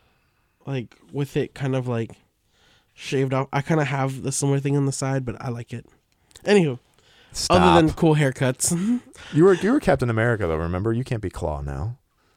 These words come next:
Speaker 1: No, no, no. I'm just saying nice haircut.
Speaker 2: Oh, okay.
Speaker 1: I'm complimenting Serkis for his haircut.
Speaker 2: Ah, I understand. All right, so next time, we're gonna see no more origin stories. We're gonna see The Breakout, Part One.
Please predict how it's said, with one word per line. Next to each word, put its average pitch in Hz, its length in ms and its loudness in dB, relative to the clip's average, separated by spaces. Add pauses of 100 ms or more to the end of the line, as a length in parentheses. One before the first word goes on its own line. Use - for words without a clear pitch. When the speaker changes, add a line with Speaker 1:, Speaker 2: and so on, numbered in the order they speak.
(300)
Speaker 1:
No, 214 160 4
no, 180 120 4
no. 131 340 2
I'm 156 120 -2
just 160 120 -4
saying 170 180 2
nice 156 200 -2
haircut. 165 340 -8 (260)
Speaker 2:
Oh, 117 120 2
okay. 78 220 -4 (100)
Speaker 1:
I'm 151 160 0
complimenting 185 560 4
Serkis 123 500 -4
for 82 160 -2
his 69 100 0
haircut. 69 240 2
Speaker 2:
Ah, 71 540 -2 (480)
I 90 80 -4
understand. 67 460 -8 (480)
All 143 80 4
right, 127 140 2
so 120 440 4
next 120 320 0
time, 73 440 -4 (500)
we're 123 160 2
gonna 107 200 2
see 104 680 0 (1300)
no 104 140 -2
more 104 140 0
origin 113 360 2
stories. 76 400 -2
We're 104 80 -4
gonna 95 160 -4
see 87 600 -2 (240)
The 113 120 -2
Breakout, 80 720 -2 (320)
Part - 260 -4
One. 82 480 -6